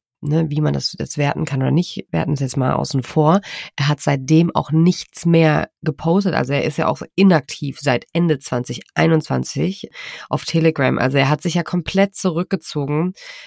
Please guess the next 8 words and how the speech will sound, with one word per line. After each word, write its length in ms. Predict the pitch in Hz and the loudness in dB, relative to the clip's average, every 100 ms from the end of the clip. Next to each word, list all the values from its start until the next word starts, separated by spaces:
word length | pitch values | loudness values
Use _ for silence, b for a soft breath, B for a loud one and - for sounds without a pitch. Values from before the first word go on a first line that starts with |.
| B _ | B _
und 180 | - 165 | -4 0
macht 220 | 165 - | 0 0
ja 40 | 156 | 0
jetzt 200 | 147 165 | 0 -2
nicht 120 | 160 | -2
irgendwie 460 | 120 151 139 143 151 | 0 0 -2 -2 -2
noch 300 | 143 131 - | -2 -4 -12
weiter, 680 | - 147 143 147 - 107 104 | -6 0 2 0 -4 -8 -10